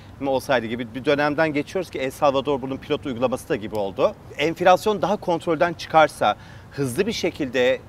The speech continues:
fakir ülkelerin, az gelirli ülkelerin diyelim daha doğrusu, e, Bitcoin'e geçişi ve teması sence artacak mı? Ve bu yaygınlaşacak ve Türkiye'yi özellikle Merkez Bankası rezervini neyle tutması gerektiğini sanıyoruz. Çünkü dolarize bir ekonomide eksi rezerv olması çok büyük bir sıkıntı bir ülke için.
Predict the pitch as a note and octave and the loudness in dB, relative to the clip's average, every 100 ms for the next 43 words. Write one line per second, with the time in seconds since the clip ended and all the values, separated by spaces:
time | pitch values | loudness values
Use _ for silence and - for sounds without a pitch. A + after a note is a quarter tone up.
0 | - C#3 - G3 D#3 D3+ A#2 G2+ G2+ A#2 | -6 -6 -2 -2 -2 -2 -2 -2 -6 -10
1 | - - - D#3 D#3+ D#3 C#3 B2+ G#2+ A2+ | -16 -14 2 2 4 2 2 -2 -4 -6
2 | G#2 F#2+ F2+ G2+ G2+ G2 F#2+ G2 - F#3+ | -6 -6 -8 -6 -2 -2 -2 -8 -2 2
3 | G3+ - B2 B2 A#2+ A2+ - F#3 E3 C#3 | 2 2 0 0 -2 -6 -4 -2 0 -2
4 | C3+ - - D3+ - C#3 C#3 - D#3+ D3+ | -4 -4 -2 -2 0 0 0 0 -2 -2
5 | C#3 A#2 A#2 - A2+ F#3+ - F#3+ G#3+ - | 0 -2 -2 -4 0 0 2 0 0 -4
6 | - - - C3 D#3 D3 B2 C3 D#3 D3 | -18 -18 -6 4 4 4 -2 -6 -4 0
7 | C3+ C#3+ C3 C#3 D3 F3 E3+ D3 E3 - | 4 4 4 -2 -2 -2 -2 -6 -8 -2
8 | D#3 D#3 D3+ - - G#2 C3 C3+ C#3 C3+ | 2 2 0 -6 -18 -8 0 2 2 0
9 | B2+ D#3 D3 C#3 D3 A#2+ - C3 B2 C#3 | -2 -2 -2 0 -2 0 2 2 0 -4
10 | B2+ - B2 D#3+ D#3 - B2+ G#2 A2+ - | -4 -8 -2 0 0 -4 -10 -6 -8 -8
11 | G2+ A2+ G#2 - C#3+ A#2+ C3+ B2+ C3 F#3+ | -10 -8 -8 -6 -6 2 2 2 0 0
12 | F3 - D#3+ D3+ D#3+ E3 C#3 - - C3+ | -2 -2 -2 0 2 2 0 -10 -8 -6
13 | - F3 C#3+ D3+ D3 - E3+ D#3 B2+ C3 | -2 0 6 4 4 -4 -8 -6 -10 -10
14 | - A2 G#2 G#2 - F#2+ - | -12 -12 -8 -10 -8 -6 -4